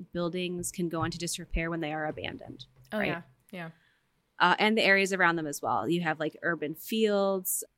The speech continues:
Speaker 2: Mm-hmm.
Speaker 1: roads in tremendous disrepair, buildings that very, very quickly become very dangerous places to be, um,
Speaker 2: Mm-hmm.
Speaker 1: structurally. So when we talk about crime in Gary, uh,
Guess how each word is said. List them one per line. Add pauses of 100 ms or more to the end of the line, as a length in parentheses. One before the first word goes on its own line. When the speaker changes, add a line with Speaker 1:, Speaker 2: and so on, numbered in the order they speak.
Speaker 2:
Mm-hmm. (500)
Speaker 1:
roads
in
tremendous
disrepair, (480)
buildings
that
very,
very
quickly
become
very
dangerous
places
to
be, (580)
um,
Speaker 2:
Mm-hmm.
Speaker 1:
structurally. (1300)
So
when
we
talk
about
crime
in
Gary, (460)
uh,